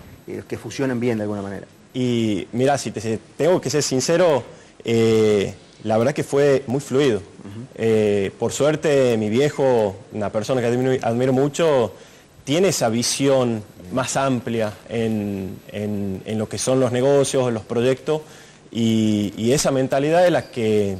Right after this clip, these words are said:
Speaker 2: él no tuvo ninguna duda a la hora que yo presentarle el proyecto, de
Speaker 1: De
Speaker 2: decir que
Speaker 1: analizarlo.
Speaker 2: sí, y, y no tiene miedo a, y nadie, eh, incluido mi abuelo y mi hermano y toda la gente involucrada en el proyecto,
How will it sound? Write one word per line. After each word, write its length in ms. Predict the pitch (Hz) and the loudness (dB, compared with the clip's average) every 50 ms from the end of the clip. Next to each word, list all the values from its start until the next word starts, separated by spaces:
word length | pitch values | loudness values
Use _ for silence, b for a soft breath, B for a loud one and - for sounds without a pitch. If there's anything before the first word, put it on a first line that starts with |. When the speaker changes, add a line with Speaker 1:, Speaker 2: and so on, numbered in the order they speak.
| 104 - - | -10 -12 -8
Speaker 2:
él 160 | 98 120 135 | -2 0 2
no 140 | 135 135 127 | 2 2 0
tuvo 640 | - - - - 135 131 135 135 127 123 113 107 | -2 -8 -8 -4 -2 0 2 2 2 2 2 2
ninguna 400 | 107 107 110 127 151 180 196 170 | 0 -2 -2 0 0 2 2 4
duda 320 | 135 147 156 160 156 143 123 | 4 2 2 4 4 4 4
a 20 | |
la 120 | 117 110 113 | 4 4 4
hora 180 | 127 135 135 | 4 4 2
que 340 | - - 107 104 101 98 101 - - | 0 0 -4 -2 -2 -4 -6 -8 -8
yo 140 | 104 113 117 | -6 -4 -4
presentarle 480 | 113 127 113 - 120 117 - 131 131 | -4 -4 -6 -6 -6 -4 -2 0 0
el 80 | 127 123 | 0 -2
proyecto, 640 | - 117 117 117 131 147 139 - - 175 185 196 190 B B B B B B B B _ - | -2 -2 0 0 0 0 -2 -2 0 0 0 0 -2 B B B B B B B B _ -12
de 120 | - 107 104 | -6 -4 -2
Speaker 1:
De 60 | 104 | -2
Speaker 2:
decir 200 | 98 107 131 123 | 0 0 0 0
que 60 | 127 | 0
Speaker 1:
analizarlo. 240 | 123 117 120 - 143 | 0 0 2 2 2
Speaker 2:
sí, 640 | 151 160 170 185 185 156 113 107 107 101 95 92 95 B B B B B B B - | 2 4 4 4 4 4 2 0 -2 -2 -4 -6 -8 B B B B B B B -8
y, 60 | - | -4
y 40 | 110 | 0
no 160 | 113 113 117 | 0 0 0
tiene 260 | 117 131 135 135 131 | 0 0 0 2 2
miedo 360 | 123 127 135 139 143 143 131 | 2 2 4 4 4 6 6
a, 420 | 123 120 117 104 101 95 92 - - - - - - | 6 4 4 4 2 0 -2 -4 -12 -20 -20 -20 -14
y 120 | - 107 104 | -8 -6 -4
nadie, 500 | 104 120 131 143 143 127 123 110 107 107 107 - - - - - - - - 92 101 | -2 0 0 0 2 2 2 0 -2 -4 -8 -14 -20 -20 -20 -20 -20 -14 -10 -6 -6
eh, 280 | 101 101 95 90 - - - - - - - | -4 -4 -4 -6 -8 -12 -16 -20 -18 -12 -10
incluido 360 | 107 101 - 113 117 131 127 | -8 -6 -2 0 2 2 2
mi 100 | 120 120 | 4 2
abuelo 640 | 117 117 131 139 147 143 143 143 143 139 139 135 123 | 2 4 4 4 4 4 4 4 4 4 4 4 4
y 200 | 113 104 101 104 104 | 2 0 -2 -4 -4
mi 100 | 101 107 | -2 -2
hermano 520 | 107 113 131 135 139 139 139 135 135 127 | 0 0 0 0 0 0 2 2 2 2
y 100 | 117 107 | 0 -2
toda 280 | - - 117 120 127 120 | -4 -2 0 2 2 2
la 80 | 113 | 0
gente 300 | 110 - 120 123 120 - | -2 -6 -6 -6 -4 -4
involucrada 380 | 117 113 110 110 110 - 143 135 | -2 -2 -2 -2 0 0 -2 -2
en 20 | |
el 20 | - | 0
proyecto, 640 | 117 117 123 127 139 139 - - 156 139 117 98 | 0 0 0 0 -2 -2 -4 -2 0 0 0 -2